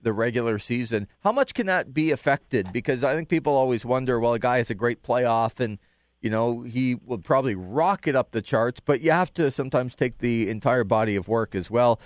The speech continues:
How do you decipher between the two when a guy elevates a lot, or maybe the other way,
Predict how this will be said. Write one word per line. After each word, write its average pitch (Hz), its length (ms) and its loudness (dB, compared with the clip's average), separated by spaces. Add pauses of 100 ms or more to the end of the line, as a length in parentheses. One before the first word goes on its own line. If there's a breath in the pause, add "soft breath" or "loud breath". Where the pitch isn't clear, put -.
(180 soft breath)
How 170 120 6
do 196 100 -2
you 190 360 2 (440)
decipher 160 540 2
between 123 720 -6
the 117 80 -4
two 147 280 0
when 110 140 -2
a 113 60 -4
guy 120 380 2
elevates 120 480 0
a 120 60 0
lot, 117 460 2
or 127 320 4 (180 soft breath)
maybe 143 220 2
the 131 180 4
other 156 180 2
way, 113 300 2